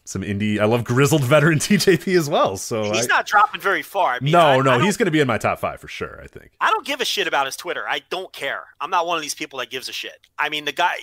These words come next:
Speaker 1: I mean, if
Speaker 2: oh,
Speaker 1: anybody should give a
Speaker 2: entertain-
Speaker 1: shit, it's me. I mean, this dude would go to war with me about N B A
Speaker 2: Yes.
Speaker 1: opinions. I think I'm on multiple block and lists of, like, "N B A idiots" or "dumbass." <laughs> Like, I, like, yeah, if anybody would hate him because of his Twitter account, it'd be me. And even I don't hate him because of that, so.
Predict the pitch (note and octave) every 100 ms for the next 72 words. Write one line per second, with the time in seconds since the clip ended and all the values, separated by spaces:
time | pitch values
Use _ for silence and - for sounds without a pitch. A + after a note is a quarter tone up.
0 | G3 - - A3 G3+ D#3 A#3+ D#4+ D4 -
1 | E3 D3 - D3+ B2 A#2+ A#2+ G3+ B2+ D3
2 | G#3+ A3 F3 C#3 C#3+ D3+ B2+ A2 A#2+ G3
3 | E3 - C#3+ B2+ B2 C3 B2+ F3 - -
4 | G#2+ G2 A#2+ - E3 D3+ C#3+ C#3+ C#3 C#3
5 | C3+ C#3 B2 G2 A2 B2+ - A#2+ A2 A2
6 | C3 B2 - G#2 G2 G2+ F#2+ - - -
7 | D3 D3+ D3 D3 C#3+ F3+ F3 D#3+ C#3+ B2+
8 | B2+ C#3+ A#2 - F#3 D#3 D3 D3+ E3 D#3+
9 | E3+ D#3+ F3 F3+ E3+ F3+ D#3 D3 - -
10 | - - G#3 D#3 D#3 C3+ E3+ G2+ - F#3+
11 | B3 A#3+ G3 F3+ D3 A#2+ D3+ D3+ C#3 C#3+
12 | C#3 A2+ A2 - G#3+ C3 - G#2+ F#3 F3+
13 | F3 C3+ D3 A3+ F2 G2 D#3 F3+ G3 G3+
14 | G#2 F2+ D#2 D#2 F2 D#2 D2 A#1+ - F#2
15 | E2